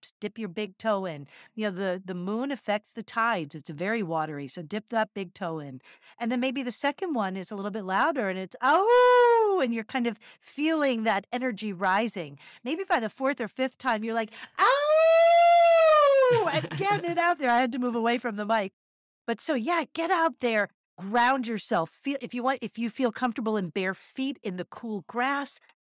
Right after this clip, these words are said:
or the warm grass, get out there. If you're not, put on thin shoes or some layer,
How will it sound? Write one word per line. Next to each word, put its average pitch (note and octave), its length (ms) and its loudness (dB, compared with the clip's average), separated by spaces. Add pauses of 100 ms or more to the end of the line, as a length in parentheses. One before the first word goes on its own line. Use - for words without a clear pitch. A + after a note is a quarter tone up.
(120)
or G#3 160 -4
the F#3 100 -6
warm D4 320 0
grass, D4 420 2
get G#3+ 140 -10
out C4 280 0
there. A#3+ 300 0 (220)
If A3 160 -10
you're G#3+ 160 -4
not, B3+ 420 0
put C4 160 -4
on A3+ 220 0
thin B3 380 -4
shoes A#3+ 400 -6
or F3+ 200 -2 (360)
some C4 320 -2
layer, B3+ 300 0